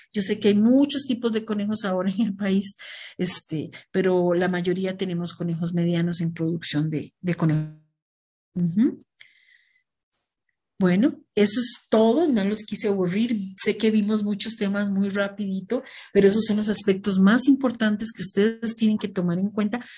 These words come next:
para hacer una buena nutrición en los conejos. Con todos esos aspectos, yo estoy seguro que van a poder hacer dietas fantásticas <laughs> para,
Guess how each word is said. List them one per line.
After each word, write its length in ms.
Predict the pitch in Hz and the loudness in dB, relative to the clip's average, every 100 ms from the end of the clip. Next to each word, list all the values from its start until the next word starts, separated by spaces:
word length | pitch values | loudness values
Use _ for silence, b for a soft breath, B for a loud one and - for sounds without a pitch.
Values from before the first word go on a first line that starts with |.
| B | B
para 200 | - 185 | 0 2
hacer 300 | 175 - 190 208 | 4 4 4 2
una 220 | 214 196 | 2 2
buena 280 | 185 190 202 | 2 2 0
nutrición 580 | 208 196 190 175 175 175 | 0 -4 -4 -4 -2 -2
en 100 | 175 | -2
los 140 | 170 | -4
conejos. 460 | - 175 165 170 - B B - | -4 -4 -4 -6 -14 B B 0
Con 200 | 190 190 | 2 4
todos 260 | 220 240 | 4 4
esos 220 | 247 233 233 | 4 4 4
aspectos, 500 | 220 - 214 233 202 | 2 2 -2 -2 -2
yo 60 | |
estoy 180 | 190 - - 180 | -4 -4 -2 -2
seguro 240 | 180 190 | 0 -2
que 100 | 190 | -2
van 200 | 175 180 | -2 -2
a 80 | 190 | -4
poder 200 | 180 175 | -4 -4
hacer 240 | 185 180 | -2 -4
dietas 380 | 180 185 180 196 B B B - | -2 -4 -2 -6 B B B -10
fantásticas 960 | - 175 165 175 175 - 202 208 214 - | -2 0 2 2 0 0 -2 0 -2 -2
<laughs> 40 | |
para, 220 | 180 175 | -6 -6